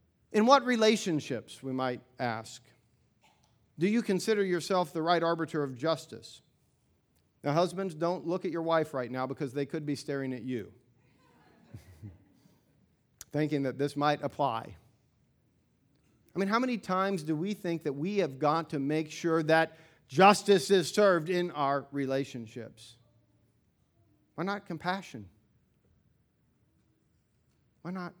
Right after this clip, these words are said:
compassion? What limits have you put on God's will to show compassion? Are there areas of your life in which you find compassion to be evil, just as Jonah did regarding God's compassion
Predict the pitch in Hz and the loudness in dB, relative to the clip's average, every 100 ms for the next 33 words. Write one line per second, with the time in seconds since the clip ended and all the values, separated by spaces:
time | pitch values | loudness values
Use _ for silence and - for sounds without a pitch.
0 | _ - 160 170 165 - - - _ _ | _ -14 -8 -8 -8 -12 -18 -20 _ _
1 | _ _ _ _ _ _ _ _ 160 233 | _ _ _ _ _ _ _ _ 8 8
2 | 214 202 220 185 - 156 196 185 214 175 | 8 4 4 2 -2 -4 -4 0 0 2
3 | 156 156 175 143 151 180 156 - 135 160 | 2 2 2 0 -2 -2 -2 -4 -4 -2
4 | 151 151 147 156 170 - 113 - _ _ | -2 -4 -4 -2 -2 -6 -14 -16 _ _
5 | _ - - 185 202 196 - - - 220 | _ -18 4 6 6 4 -2 -10 4 8
6 | 254 240 175 117 98 - - - _ _ | 8 8 4 2 -4 -12 -16 -20 _ _
7 | _ _ 175 185 190 175 196 190 160 170 | _ _ 4 6 4 6 8 8 6 0
8 | 180 180 190 147 190 196 196 170 175 202 | 0 -2 -6 -4 0 0 0 -2 0 2
9 | 226 - 156 156 160 170 180 214 156 147 | 2 0 -4 -4 -4 -4 -2 -2 0 -2
10 | 151 180 185 165 131 170 190 160 147 147 | -2 -4 -2 -4 0 0 0 2 0 0
11 | 147 156 156 151 160 165 - 147 151 180 | 0 0 0 0 0 0 -4 -6 -2 -2
12 | 196 - 135 | -2 -6 -10